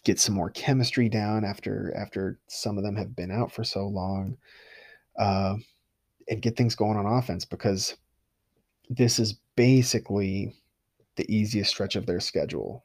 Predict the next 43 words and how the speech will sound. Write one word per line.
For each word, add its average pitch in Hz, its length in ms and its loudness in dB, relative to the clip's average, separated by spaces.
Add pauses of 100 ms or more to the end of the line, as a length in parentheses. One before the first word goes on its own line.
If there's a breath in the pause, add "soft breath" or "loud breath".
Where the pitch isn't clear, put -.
right? 90 280 2
Was, 87 280 -4 (680 loud breath)
was 95 340 0
really, 135 400 6
if - 140 0
we 127 80 -2
start 135 380 4
even 120 240 6
all 113 100 2
the 110 60 2
way 104 180 4
back 101 240 -2
at - 80 -4
the 104 80 -2
New 92 140 -2
Mexico 90 400 -4
game, 85 360 -8 (1300)
New 120 180 6
Mexico, 113 840 6 (260)
they 107 80 2
had, 120 160 2
they 104 100 6
had 92 80 6
a - 40 -2
six-game 120 480 0
stretch, - 600 -4 (520)
and 101 240 -4
four 131 220 6
of 117 80 2
those 117 180 2
six - 200 -4
games 104 320 -4
were 92 200 -4
home 110 300 -2
against 110 320 0
New 113 100 2
Mexico, 98 640 -4
which - 160 -6
the 87 80 -2
Aztecs - 340 -4
won 90 140 -4
by 92 120 0
twenty-five 85 640 -6